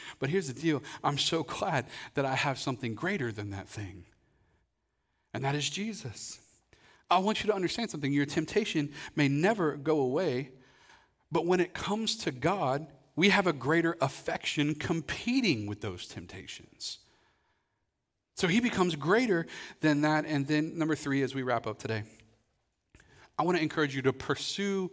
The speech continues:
sexual integrity rather than pursuing sexual purity. Now, that certainly doesn't mean that purity is not part of that.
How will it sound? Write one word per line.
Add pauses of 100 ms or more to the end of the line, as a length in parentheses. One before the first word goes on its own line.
(560)
sexual
integrity (800)
rather (1080)
than
pursuing
sexual
purity. (1600)
Now,
that
certainly
doesn't
mean
that (800)
purity
is
not
part
of
that.